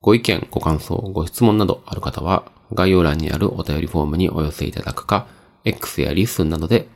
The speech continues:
コメントをいただけると嬉しいです。今回も聞いていただきありがとうございました。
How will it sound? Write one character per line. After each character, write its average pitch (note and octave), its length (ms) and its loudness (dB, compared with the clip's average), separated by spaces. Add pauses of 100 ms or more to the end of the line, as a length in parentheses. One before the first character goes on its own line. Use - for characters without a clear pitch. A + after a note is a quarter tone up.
(100)
コ - 100 -6
メ E2 120 4
ン D2+ 100 -2
ト D#2 160 2
を D#2+ 60 0
い - 20 -8
た D2 100 -4
だ D#2 100 -4
け E2 120 -6
る E2 80 -2
と - 260 2
嬉 D2+ 200 0
し - 100 -6
い - 40 -6
で D2+ 140 -2
す。 - 200 -10 (580)
今 - 180 -2
回 C2+ 120 -2
も - 160 -6 (180)
聞 - 120 -8
い - 40 -10
て - 80 -6
い - 60 -6
た - 80 -4
だ C2+ 60 -8
き - 300 -10
あ - 40 -6
り D#2 80 0
が D2 60 -2
と D#2 80 -4
う - 20 0
ご D#2+ 60 -4
ざ D#2 80 0
い E2 40 4
ま G2 80 4
し - 60 -2
た。 - 180 -2